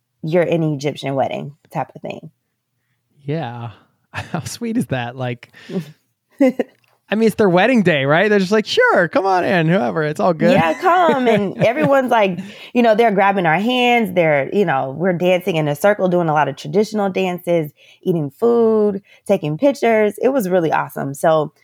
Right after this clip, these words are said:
Speaker 1: I think just being open to those sorts of things, obviously being intuitive and being safe, right? Like, let me put that disclaimer out there. Um, but just being kind of open to those experiences, to those people, to different people, languages,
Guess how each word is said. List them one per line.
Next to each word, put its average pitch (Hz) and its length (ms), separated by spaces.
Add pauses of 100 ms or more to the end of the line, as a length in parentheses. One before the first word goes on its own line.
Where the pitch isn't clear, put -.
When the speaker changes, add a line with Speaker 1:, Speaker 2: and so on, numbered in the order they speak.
(220)
Speaker 1:
I 190 60
think 226 220
just 190 160
being 185 260
open 180 380
to 151 140
those 151 260
sorts 151 240
of 160 100
things, 147 380 (140)
obviously 214 380
being 160 300
intuitive 151 540
and 135 100
being 131 220
safe, 131 320 (300)
right? 135 340
Like, 143 300
let 147 100
me 165 100
put 180 180
that 165 120
disclaimer 190 420
out 165 220
there. 165 300 (480)
Um, 151 440
but 156 200
just 185 180
being 202 200
kind 175 180
of - 120
open 156 260
to 147 120
those 147 240
experiences, 196 720
to 147 300
those 143 260
people, 180 560
to - 120
different 160 320
people, 175 480
languages, 160 640